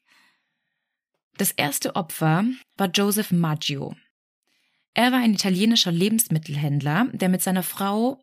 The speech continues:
Catherine aus Sizilien in die U S A kam, in der Hoffnung, nach diesem Krieg in Europa endlich ein besseres Leben in den U S A zu finden. Die beiden lebten hinter ihrem Laden in einer kleinen Wohnung.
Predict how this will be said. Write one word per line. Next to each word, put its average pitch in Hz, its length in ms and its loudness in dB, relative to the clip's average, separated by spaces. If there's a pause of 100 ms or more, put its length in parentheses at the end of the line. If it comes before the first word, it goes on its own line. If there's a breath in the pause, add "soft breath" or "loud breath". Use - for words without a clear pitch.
Catherine 208 600 0
aus 208 160 0
Sizilien 190 840 2 (220)
in 185 120 2
die 196 80 -2
U 196 120 0
S 190 180 -2
A 208 200 0
kam, 170 600 0
in 202 100 2
der 175 160 -2
Hoffnung, 247 540 2 (260 soft breath)
nach 185 120 -2
diesem 220 260 2
Krieg 294 320 -4
in 240 100 0
Europa 226 720 0
endlich 208 360 -4
ein 185 120 0
besseres 180 440 -4
Leben 175 340 0
in 170 160 2
den 170 180 -2
U 175 80 -2
S 175 140 -4
A 147 180 -6
zu - 120 -10
finden. 156 500 -8 (1800)
Die 196 60 0
beiden 240 340 4
lebten 190 420 0
hinter 254 500 0
ihrem 180 300 0
Laden 175 580 0
in 190 100 -2
einer 180 140 0
kleinen 202 340 2
Wohnung. 147 440 0